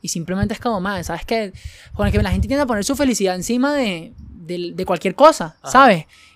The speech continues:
Speaker 1: No solamente por encima, porque la gente podría decir como, "Bueno, mi felicidad sobre la de otro, tiene lógica que ponga encima la mía", ¿no? Obviamente no es tan sencillo, pero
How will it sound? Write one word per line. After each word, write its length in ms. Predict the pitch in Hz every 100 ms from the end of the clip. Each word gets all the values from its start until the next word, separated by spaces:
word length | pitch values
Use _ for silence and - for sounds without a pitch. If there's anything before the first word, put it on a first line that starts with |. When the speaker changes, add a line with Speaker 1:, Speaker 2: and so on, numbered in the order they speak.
| -
Speaker 1:
No 140 | 180 175
solamente 340 | 233 262 269
por 100 | 285
encima, 280 | 208 220 254
porque 180 | 220 220
la 140 | 202
gente 160 | 208 269
podría 160 | 262
decir 160 | 254 285
como, 140 | 214
"Bueno, 200 | 226 190 -
mi 120 | 165
felicidad 360 | 165 165 170 165
sobre 200 | 220 247
la 100 | 226
de 100 | 165
otro, 320 | 180 208 262 - - - - - - _ - -
tiene 280 | - 175 196
lógica 600 | 214 226 220 226 - 262 254 _ - - -
que 120 | 165
ponga 220 | 147 170
encima 360 | 185 185 208 208
la 80 | 156
mía", 280 | 208 220 165
¿no? 200 | 208 - _ _ _
Obviamente 300 | 175 180 208
no 60 | 196
es 60 |
tan 140 | - 208
sencillo, 420 | 160 220 208 165
pero 420 | 165 160 156 147